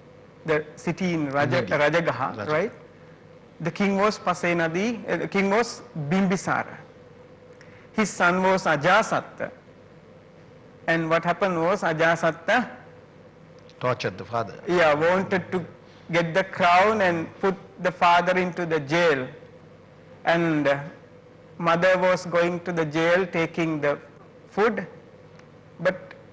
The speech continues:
Speaker 1: he wanted to kill father by putting into the jail, but the father is not dying. Then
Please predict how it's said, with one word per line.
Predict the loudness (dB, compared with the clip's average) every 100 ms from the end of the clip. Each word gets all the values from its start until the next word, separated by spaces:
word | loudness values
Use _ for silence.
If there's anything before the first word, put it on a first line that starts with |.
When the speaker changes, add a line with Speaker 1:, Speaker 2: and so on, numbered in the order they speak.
| -18 -6
Speaker 1:
he | 0 2
wanted | 2 2 0 -2
to | -2
kill | -2 -2
father | 2 4 6 4
by | 2 0
putting | 0 -2 -2 -2
into | -4 -4
the | -2
jail, | 0 0
but | 2 0 0
the | -2
father | 4 4 4 2
is | 0 -2
not | -4 0
dying. | 2 2 0
Then | -2 -4 -6